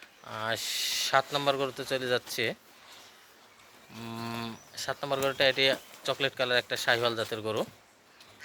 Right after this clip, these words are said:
এটার দাম দর রাখছি এক লক্ষ চোদ্দো হাজার, only এক লক্ষ চোদ্দো হাজার। আট নম্বর গরুতে চলে যাচ্ছে।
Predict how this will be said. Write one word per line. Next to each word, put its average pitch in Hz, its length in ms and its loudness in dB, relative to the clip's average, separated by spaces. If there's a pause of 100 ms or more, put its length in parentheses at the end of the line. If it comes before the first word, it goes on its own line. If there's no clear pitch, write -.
(180)
এটার 135 260 4
দাম 135 180 6
দর 131 180 4
রাখছি 139 460 2 (180)
এক 120 200 -6
লক্ষ 135 340 -4 (1200)
চোদ্দো 147 340 2
হাজার, 98 300 2 (340)
only 127 220 -2
এক 139 260 2
লক্ষ 131 240 -6 (100)
চোদ্দো 104 280 -4
হাজার। 98 240 -2 (1800)
আট 120 200 4 (100)
নম্বর 139 280 2
গরুতে 131 360 -2
চলে 127 180 0
যাচ্ছে। 127 400 0